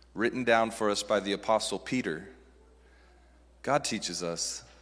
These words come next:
that to him, a thousand years is a day. Why would he tell us that? Because he knows that we might think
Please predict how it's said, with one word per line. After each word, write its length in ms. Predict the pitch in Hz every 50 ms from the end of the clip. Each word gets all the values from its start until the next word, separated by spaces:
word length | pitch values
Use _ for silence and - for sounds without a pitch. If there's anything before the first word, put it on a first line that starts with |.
| - - - _ _ _ _ _ _ _ _ _ _ _ _ _ _ _ _ _ _ _ _ _ _ -
that 120 | - 104 -
to 120 | - 98
him, 360 | 98 123 139 151 165 180 180 - - - - - - - - - - - - - _ - - - -
a 60 | -
thousand 560 | - - 117 117 127 131 131 127 123 120 127
years 340 | 139 151 151 127 107 98 98
is 120 | 98 95
a 60 | 104
day. 340 | 101 104 120 123 110 87 - - - - - - - - - _ _ _ _ - _ _ _ - - - _ _ _ -
Why 120 | - 127
would 140 | 139 139 143
he 60 | 143 131
tell 180 | - 165 160
us 140 | 147 120 -
that? 340 | - 90 82 78 - - - - - - - - - _ _ _ _
Because 280 | - 107 - - 123 -
he 80 | - 117
knows 440 | 113 120 127 135 131 120 104 -
that 160 | - 107 101 104
we 100 | 113 113
might 260 | 110 107 104 101 -
think 400 | - - 127 107 87 - -